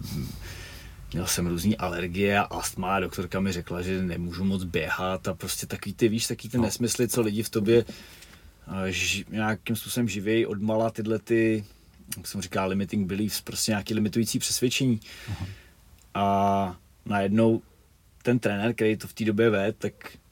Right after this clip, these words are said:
Speaker 1: tenkrát si pamatuju, že za mnou přišel asi po třech měsících, co jsem tam chodil. A to jsem se fakt jako každý víkend ještě ožral do toho, tak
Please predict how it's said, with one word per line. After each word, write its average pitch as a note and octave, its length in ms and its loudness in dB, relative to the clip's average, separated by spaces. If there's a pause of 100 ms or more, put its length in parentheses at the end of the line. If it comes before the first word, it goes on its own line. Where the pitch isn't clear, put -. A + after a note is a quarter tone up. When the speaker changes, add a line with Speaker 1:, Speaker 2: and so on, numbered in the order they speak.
(160)
Speaker 1:
tenkrát G#2+ 360 0
si - 100 -4
pamatuju, G#2+ 380 -2
že G#2 80 -2
za G#2+ 80 0
mnou A2 160 0
přišel G#2+ 340 -4
asi G2 160 -6
po A2+ 140 -4
třech C#3 200 0
měsících, A#2 420 0
co B2 100 -4
jsem A#2+ 80 0
tam B2 120 2
chodil. G2+ 420 -2
A F2 60 -8
to - 100 -8
jsem - 140 -6
se - 140 -6
fakt A#2 200 -4
jako A2 220 -4
každý A2 320 2
víkend A2 280 0
ještě A#2 220 -2
ožral A2 340 0
do G#2+ 80 0
toho, A2 240 0
tak A2 120 0